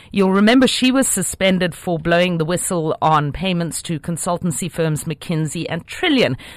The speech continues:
So the C C M A has vindicated her, and she is soon to be back at her desk and back at the job,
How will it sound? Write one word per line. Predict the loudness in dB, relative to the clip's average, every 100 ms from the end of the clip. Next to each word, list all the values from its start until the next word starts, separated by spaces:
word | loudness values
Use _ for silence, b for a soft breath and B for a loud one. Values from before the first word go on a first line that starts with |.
| B
So | -8 -6
the |
C | -4 -4
C | -4 -2
M | 0
A | 0 0
has | -2 -4
vindicated | -2 -2 0 0 0 0 -2
her, | 0 0 B B B
and | -4 -4 -4
she | -6 -2 2 2 0
is | 0 0 0 -2
soon | -6 -4 -4 -6
to | -8
be | -6 -6
back | -8 -6 -6 -6 -4
at |
her | -2 0
desk | 0 -2 -6 -10
and | -6 -4 -4 -8 _ -12
back | -12 -14
at | -20 -20 _ _ -8
the | -2
job, | 2 2 0 -6